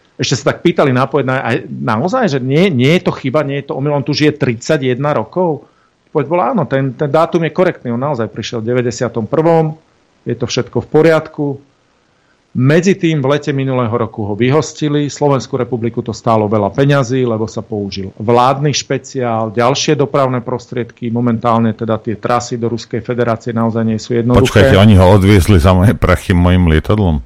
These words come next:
Speaker 1: Za vaše, za vaše.
Speaker 2: <laughs> Krása,
Speaker 1: Áno.
Speaker 2: krása.
Speaker 1: Vládny, e, špeciál letel na poľské letisko a odtiaľ teda dodávkou išiel na hranicu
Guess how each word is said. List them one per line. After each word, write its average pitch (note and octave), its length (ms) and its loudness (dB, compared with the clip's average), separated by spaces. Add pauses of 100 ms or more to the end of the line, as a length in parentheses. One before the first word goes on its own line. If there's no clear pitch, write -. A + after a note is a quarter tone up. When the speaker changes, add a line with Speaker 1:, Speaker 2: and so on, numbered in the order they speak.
(320)
Speaker 1:
Za G#2 220 -4
vaše, F#2+ 320 -4
za G2+ 160 -2
vaše. G2 340 -4
Speaker 2:
<laughs> - 1900 -2
Krása, A#1+ 760 -2
Speaker 1:
Áno. F#2 220 -8
Speaker 2:
krása. A#1 400 -6
Speaker 1:
Vládny, D3+ 580 0
e, C3+ 100 -4 (280)
špeciál D3 560 0
letel B2 320 -2
na G#2+ 160 -6
poľské B2 480 -2
letisko D3 560 -2
a C3 160 -2
odtiaľ A2+ 320 -6
teda G#2 240 -4
dodávkou B2 640 0
išiel G#2 320 -6
na G2+ 100 -6
hranicu G#2+ 800 -2